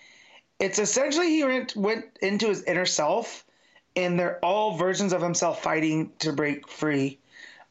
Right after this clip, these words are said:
Um, and so he essentially, he ends up grabbing an arrow, but he's too late. He ends up getting shot with one,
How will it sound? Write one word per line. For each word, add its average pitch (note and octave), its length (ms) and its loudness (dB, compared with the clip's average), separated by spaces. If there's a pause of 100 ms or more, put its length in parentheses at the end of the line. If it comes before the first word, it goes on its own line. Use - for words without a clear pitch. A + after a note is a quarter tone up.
Um, D#3+ 360 0
and F3 200 2
so F3+ 280 2
he F3+ 520 0
essentially, A3+ 840 0 (540)
he E3+ 160 0
ends A#3+ 120 0
up C4 80 0
grabbing A#3 300 0
an A3+ 120 -2
arrow, F3 680 0
but D3+ 120 0
he's D#3 160 0
too G3+ 200 0
late. E3 260 0
He E3 100 2
ends E3+ 120 2
up F#3+ 60 -2
getting F#3+ 200 2
shot D#3 320 0
with E3+ 160 -2
one, C#3+ 420 0